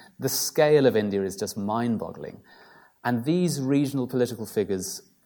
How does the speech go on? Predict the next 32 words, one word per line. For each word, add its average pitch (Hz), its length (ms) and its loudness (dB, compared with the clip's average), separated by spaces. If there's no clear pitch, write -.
at 175 120 0
least 196 260 2
at - 60 -2
moments, 98 460 -4
become 110 360 -6
enormously 110 640 0
powerful. - 580 -16
So - 140 -2
if 139 140 0
you're 165 100 2
looking 170 340 2
for 147 140 -4
where 135 200 4
opposition 120 460 -2
could 101 160 -8
come 135 260 -2
from 110 200 -4
in 95 80 -6
India 92 500 -6
to 113 100 -2
the 95 80 -4
B 95 140 -4
J 87 180 -4
P, 92 380 -8
it's 139 220 0
just 156 580 0
possible 98 600 -6
that 98 320 -10
if 113 160 -6
regional 143 480 0
political 120 460 -6
figures 104 580 -4